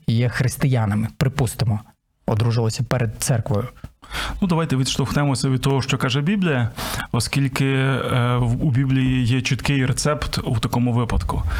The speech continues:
Speaker 2: Е, формула, яку я зараз наведу, вона стосується в першу чергу духовних питань, але вона легко переноситься і в сферу відносин. Е, в книзі Об'явлення є слова, які Ісус адресує одній із церков і каже:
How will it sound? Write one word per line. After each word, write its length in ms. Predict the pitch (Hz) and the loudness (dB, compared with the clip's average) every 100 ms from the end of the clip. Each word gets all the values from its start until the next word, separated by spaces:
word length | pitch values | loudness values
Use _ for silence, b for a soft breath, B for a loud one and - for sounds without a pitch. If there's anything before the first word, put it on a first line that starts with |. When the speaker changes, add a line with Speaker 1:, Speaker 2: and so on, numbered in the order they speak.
| B B B | B B B
Speaker 2:
Е, 280 | 117 120 120 | 0 0 0
формула, 460 | 139 165 151 135 127 | 0 2 2 2 0
яку 200 | 117 139 | 0 0
я 60 | |
зараз 300 | 127 127 - | 0 0 0
наведу, 340 | 135 131 131 120 | 0 2 0 2
вона 220 | 127 131 | 0 0
стосується 440 | - - 139 131 | -2 -2 0 0
в 60 | 117 | 0
першу 260 | 131 - | -2 0
чергу 240 | 123 123 120 | 0 2 2
духовних 480 | 123 - 262 214 - | 0 2 2 0 -2
питань, 360 | 147 127 110 120 | -4 -2 -2 -2
але 200 | 127 127 | -2 -2
вона 220 | 131 131 | -2 -2
легко 340 | 135 - 120 | -4 -4 -4
переноситься 640 | 113 123 123 113 113 113 | -4 -2 -2 -4 -4 -4
і 220 | 110 123 117 | -2 -2 -2
в 140 | 107 | -4
сферу 280 | - 117 120 | -4 -4 -2
відносин. 480 | 117 117 104 107 107 B B B B B - | -2 -2 -2 -4 -4 B B B B B -2
Е, 160 | 123 110 | -2 -2
в 40 | |
книзі 260 | - 143 131 | 0 0 0
Об'явлення 520 | 120 156 185 165 127 | 0 0 0 0 0
є 160 | 120 127 | 0 -2
слова, 320 | - 127 139 | -2 -2 0
які 240 | 127 120 | 0 0
Ісус 320 | 117 - 120 | 0 -2 -2
адресує 420 | 127 113 117 131 120 | -2 0 0 0 2
одній 220 | 117 123 | 2 0
із 140 | 110 | 0
церков 380 | 120 117 - - | -2 0 0 0
і 60 | 131 | 0
каже: 300 | 139 131 | 0 0